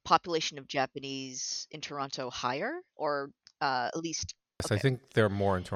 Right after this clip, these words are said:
Speaker 1: I've noticed
Speaker 2: Toronto.
Speaker 1: a lot more Japanese in Vancouver, for sure. Uh,
Speaker 2: Vancouver, I think, does have the most number of Japanese
Speaker 1: Yeah.
Speaker 2: immigrants. Montreal also has, like, the additional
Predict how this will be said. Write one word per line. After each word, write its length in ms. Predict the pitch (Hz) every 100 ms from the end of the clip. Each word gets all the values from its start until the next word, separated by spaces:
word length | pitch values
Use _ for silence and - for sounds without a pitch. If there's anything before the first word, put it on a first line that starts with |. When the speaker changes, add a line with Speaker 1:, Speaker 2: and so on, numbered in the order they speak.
| 90
Speaker 1:
I've 140 | 202
noticed 180 | 285 381
Speaker 2:
Toronto. 40 |
Speaker 1:
a 40 | 311
lot 100 | 254
more 100 | 226
Japanese 400 | 226 196 202 196
in 80 | 165
Vancouver, 540 | 135 190 180 113 90
for 100 | -
sure. 440 | - 156 127 113 135 - -
Uh, 160 | 147 143 _ _ _ _ _ _ _ _ _ 92
Speaker 2:
Vancouver, 460 | 101 - 120 107
I 120 | 92
think, 320 | 87 90 82 -
does 300 | - 90 82
have 180 | 92 78
the 80 | 85
most 460 | 85 80 - - 104
number 280 | 87 85
of 80 | 82
Japanese 800 | - 87 - 85 85 87 - - - _ -
Speaker 1:
Yeah. 220 | 90 113 67
Speaker 2:
immigrants. 480 | - - - - - _ _ _ _ _ _ _ _ _ _ _ - - - _
Montreal 380 | 117 113 139 123
also 360 | 92 98 - 98
has, 320 | 87 85 -
like, 160 | 87 -
the 160 | -
additional 720 | 90 87 - 98 85 82 85